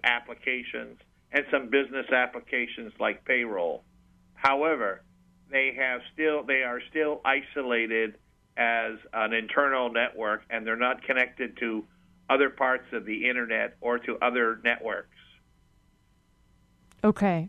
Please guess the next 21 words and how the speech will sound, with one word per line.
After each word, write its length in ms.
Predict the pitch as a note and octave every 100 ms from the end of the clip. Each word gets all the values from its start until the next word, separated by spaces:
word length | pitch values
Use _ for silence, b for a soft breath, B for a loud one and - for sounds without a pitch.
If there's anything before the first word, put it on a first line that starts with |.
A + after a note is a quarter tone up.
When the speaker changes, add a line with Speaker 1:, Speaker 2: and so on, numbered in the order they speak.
| -
Speaker 2:
And 160 | G#3+ A3
what 80 |
does 140 | C4 C4
that 200 | B3+ -
translate 680 | - G#3+ G#3 - G3 F3+ -
to 320 | G3 F#3 E3+
in 160 | F3+ F3
terms 460 | - G3+ F#3+ F3+
of 180 | F3+ E3+
services 840 | - G3+ G3 F#3 - F#3 F3+ E3 - B B B
for 800 | - - - G3 F#3+ F#3 F3 - F3
riders? 600 | E3 E3 D#3 D3+ - - _ _ _ _ _ _
Speaker 1:
Well, 160 | B2+ C3+
there 220 | D3 D3
are, 100 | C#3 B2+
there 200 | C#3+ D3+
are 140 | C#3
a 120 | -
couple 300 | D#3+ D#3+ C#3+
of 100 | C3+
things. 400 | B2 G2+ G#2+ A#2+